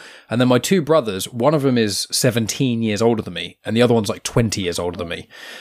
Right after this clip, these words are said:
Uh, so they're, they're brothers, they're my dad's sons, but they're not my mum's. So my dad was married, had kids, they split up, and then dad got with my mum and then had me.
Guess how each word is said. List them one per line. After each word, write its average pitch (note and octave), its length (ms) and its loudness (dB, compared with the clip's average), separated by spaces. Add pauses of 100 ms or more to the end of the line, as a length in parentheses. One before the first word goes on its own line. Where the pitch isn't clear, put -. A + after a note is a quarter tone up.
(120)
Uh, G#2 160 0
so A2+ 200 2
they're, A2+ 320 0 (240)
they're B2 180 2
brothers, E3 480 0 (280)
they're B2 200 -2
my A#2+ 280 0 (100)
dad's C#3 460 2
sons, F#2+ 420 -6
but - 120 -10
they're G2+ 80 -6
not A2+ 140 -4
my A2 120 -2
mum's. C3 380 0 (360)
So - 160 -8
my A2 100 -2
dad A2+ 200 0
was G#2+ 100 -4
married, G#2+ 340 0
had G#2 180 -4
kids, G2 440 -6 (320)
they F#2+ 140 -6
split G#2 240 -2
up, F#2+ 180 0
and G2 80 -8
then F#2 280 -8
dad G2 260 0
got G2 140 -6
with G#2 180 -8
my G2+ 80 0
mum D#3 260 4
and C3 80 0
then A#2 120 0
had G2+ 180 -4
me. F#2+ 200 -4